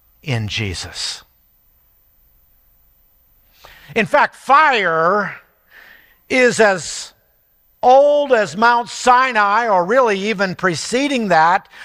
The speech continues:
Sodom and Gomorrah in Genesis nineteen, with fire and brimstone,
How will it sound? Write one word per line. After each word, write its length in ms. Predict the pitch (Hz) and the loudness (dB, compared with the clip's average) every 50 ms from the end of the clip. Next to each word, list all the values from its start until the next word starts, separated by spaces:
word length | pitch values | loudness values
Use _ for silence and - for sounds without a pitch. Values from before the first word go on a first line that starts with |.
| - - | -20 -16
Sodom 560 | - - - - 220 214 233 262 269 254 233 233 | -14 -6 0 2 4 4 4 4 2 0 -4 -4
and 300 | 208 202 208 208 208 175 | -4 -4 -4 -4 0 0
Gomorrah 800 | 196 190 190 196 220 262 285 294 262 214 170 151 151 175 202 196 185 | 0 2 2 4 4 6 6 6 4 4 4 2 4 4 2 2 0
in 240 | 208 196 185 180 151 | -4 -4 -4 -4 -2
Genesis 600 | 127 202 202 208 214 180 - 220 208 165 - 147 | 0 0 0 0 -2 -6 -4 -4 -4 -4 -6 -4
nineteen, 920 | 180 185 208 233 233 233 208 - - - 233 277 262 240 208 208 220 202 - - - - - - - | -2 0 0 0 0 -4 -10 -14 -10 -6 -4 -4 -2 -2 -4 -4 -4 -6 -8 -12 -16 -18 -18 -10 -2
with 260 | 226 220 202 156 - | 0 0 0 0 -4
fire 600 | - _ 214 220 233 247 254 254 247 247 247 247 | -6 _ 2 4 4 4 4 4 2 2 2 0
and 280 | 208 190 190 185 180 160 | 0 -2 -4 -6 -6 -2
brimstone, 1120 | 170 208 240 262 269 262 202 - - - 214 190 180 180 180 185 185 190 208 214 220 202 | 0 0 0 0 -2 -4 -8 -12 -2 0 2 2 2 2 2 0 0 -2 -2 -4 -4 -6